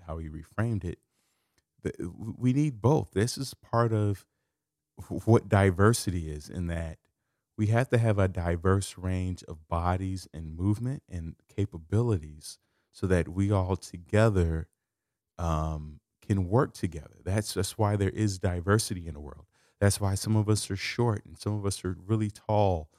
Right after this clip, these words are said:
and some of us are, you know, the average height and some of us are dark and some of us are light, because together we can work together and get things done. If we were all the exact same, then, uh, if we'd all be wiped out by the same thing,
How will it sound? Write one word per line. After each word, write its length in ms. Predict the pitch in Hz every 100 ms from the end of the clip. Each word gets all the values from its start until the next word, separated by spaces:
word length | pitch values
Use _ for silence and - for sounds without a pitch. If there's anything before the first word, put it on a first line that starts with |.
| _ _
and 80 | 98
some 200 | - 104
of 100 | 98
us 240 | 101 98 -
are, 400 | 98 95 95 90
you 100 | 101
know, 180 | 101 90
the 180 | 90 -
average 380 | 104 107 101 - -
height 280 | 104 98 -
and 100 | 78
some 140 | 104
of 80 | 107
us 180 | 104 -
are 60 |
dark 400 | 98 - 87 60 -
and 80 |
some 180 | - 107
of 100 | 101
us 160 | 104 -
are 80 | 95
light, 320 | 104 117 - _ _ _ _
because 400 | 107 - 107 90
together 760 | - 101 87 113 135 127 92 90
we 140 | - 107
can 300 | - 90 85
work 240 | 101 123
together 560 | - 87 87 80 80 78 _ _ -
and 160 | 87
get 200 | 90 85 -
things 320 | 85 78 -
done. 220 | 90 78
If 140 | 73
we 80 | 107
were 220 | 110 110 -
all 340 | 80 87 92
the 180 | 92 87
exact 520 | 80 - 82 82 -
same, 600 | - - 73 76 87 101 107 _ _ _ _ _ _ _ _ -
then, 580 | 87 104 107 107 104 - _
uh, 40 | - - _ _ _ _ _
if 120 | 92
we'd 220 | 104 110
all 200 | 110 117
be 160 | 113 104
wiped 440 | 92 98 107 -
out 280 | 90 110 -
by 140 | 85 80
the 100 | 80
same 340 | - 73 67 -
thing, 220 | -